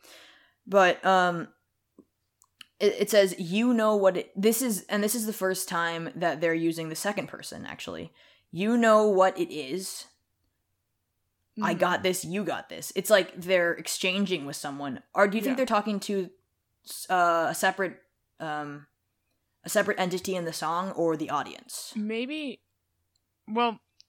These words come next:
Speaker 1: Or they're
Speaker 2: I'm
Speaker 1: talking to
Speaker 2: thinking,
Speaker 1: themselves.
Speaker 2: I'm thinking that maybe they were thinking about, like, it, it was such a hard decision for them to choose where to sit on the bus, remember?
Speaker 1: Mm-hmm.
Speaker 2: And maybe they're, like, some,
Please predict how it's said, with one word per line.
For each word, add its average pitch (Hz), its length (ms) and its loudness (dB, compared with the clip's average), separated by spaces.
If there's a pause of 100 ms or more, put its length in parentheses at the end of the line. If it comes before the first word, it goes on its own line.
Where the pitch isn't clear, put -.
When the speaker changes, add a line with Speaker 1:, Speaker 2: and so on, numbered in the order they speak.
(480)
Speaker 1:
Or 233 160 10
they're 226 80 6
Speaker 2:
I'm 247 120 8
Speaker 1:
talking 247 120 6
to 196 60 2
Speaker 2:
thinking, 339 180 0
Speaker 1:
themselves. 247 260 8
Speaker 2:
I'm 247 80 0
thinking 311 300 -2
that 262 140 0
maybe 226 360 0
they 214 200 0
were 214 260 0 (380)
thinking 233 840 -8
about, 202 480 -6
like, 214 220 -6
it, 233 180 -8 (140)
it 214 180 -4
was 214 240 -6
such 233 240 -6
a 233 80 -2
hard 196 280 -6
decision 190 440 -10
for 214 140 -14
them 202 260 -8 (120)
to 190 300 -8 (160)
choose 208 380 -10
where 175 260 -8
to 180 80 -12
sit 202 380 -8 (500)
on 196 120 -8
the 190 80 -6
bus, 196 320 -4
remember? 180 480 -14 (420)
Speaker 1:
Mm-hmm. - 80 -8
Speaker 2:
And 170 420 -4 (120)
maybe 208 400 -4
they're, 202 360 -4
like, 185 240 -6
some, 196 380 -10